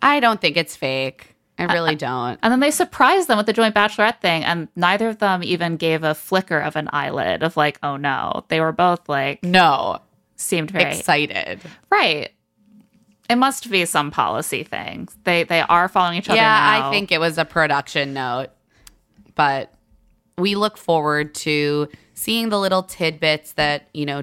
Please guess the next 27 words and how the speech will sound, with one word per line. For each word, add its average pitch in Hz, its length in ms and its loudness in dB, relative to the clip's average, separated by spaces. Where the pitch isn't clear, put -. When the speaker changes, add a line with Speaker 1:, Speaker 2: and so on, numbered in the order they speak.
Speaker 1:
drip 151 260 -6
out, 143 460 -4
um, 139 420 -6
as, 156 680 -4
as 165 180 0
they 190 100 0
start 185 320 -2
filming. 151 600 -4
And 156 100 -2
we 160 120 -4
hope, 151 400 -4
we 254 120 -6
hope 220 280 -6
it's - 180 -8
gonna - 220 -10
go - 320 -6
well. - 340 -6
Speaker 2:
Yeah, 165 500 -4
I'm 208 380 -4
super 175 360 -4
excited - 680 -6
for 156 180 -10
this - 180 -10
season. - 560 -8
Um, 160 380 2
Speaker 1:
Me 269 80 -4
too. 285 560 -6